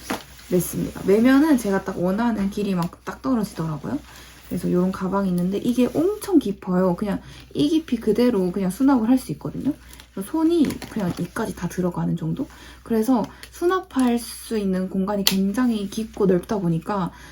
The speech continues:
넣을 수 있는 게 너무 많아가지고 잘 들고 다닐 수 있는 그런 아이템이고요. 그래서 저는 이런 기준 바람막이가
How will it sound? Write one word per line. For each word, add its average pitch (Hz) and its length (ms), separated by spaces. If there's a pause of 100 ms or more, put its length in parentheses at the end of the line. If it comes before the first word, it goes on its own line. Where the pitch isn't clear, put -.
(140)
넣을 226 280
수 220 180
있는 180 200
게 170 100
너무 180 220
많아가지고 185 920 (240)
잘 190 180
들고 214 280
다닐 180 220
수 - 180
있는 170 280
그런 180 280
아이템이고요. 180 880 (300)
그래서 202 220
저는 214 200
이런 190 220
기준 233 340
바람막이가 190 720